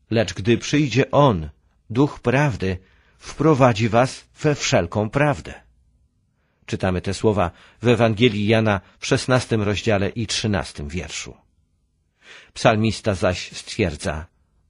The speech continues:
„Zakon Twój jest prawdą”. Bóg przedstawia człowiekowi wielkie zasady sprawiedliwości zawarte w Jego zakonie przez swoje Słowo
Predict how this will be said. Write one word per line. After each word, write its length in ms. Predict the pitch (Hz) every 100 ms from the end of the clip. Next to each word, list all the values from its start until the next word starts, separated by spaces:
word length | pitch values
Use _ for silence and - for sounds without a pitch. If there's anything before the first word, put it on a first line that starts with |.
| _
„Zakon 440 | 98 131 135 80 69
Twój 420 | - 92 76 71 _ _ -
jest 340 | 98 - -
prawdą”. 460 | - 85 - - 87 - _ _ _ _ _ _ _ _ _ _ - - _ _
Bóg 300 | 110 160 -
przedstawia 640 | - - - - 151 135 107
człowiekowi 800 | - 104 110 131 127 113 107 104
wielkie 440 | 98 131 135 120
zasady 440 | 101 113 139 113 107
sprawiedliwości 1000 | - 110 104 82 95 123 - - 107 90 - - -
zawarte 500 | 107 123 147 127 135
w 60 |
Jego 240 | 110 127 190
zakonie 640 | 127 104 131 139 98 80 - _ _
przez 260 | - 104
swoje 480 | - - - 120 101
Słowo 560 | 78 - 110 147 95 80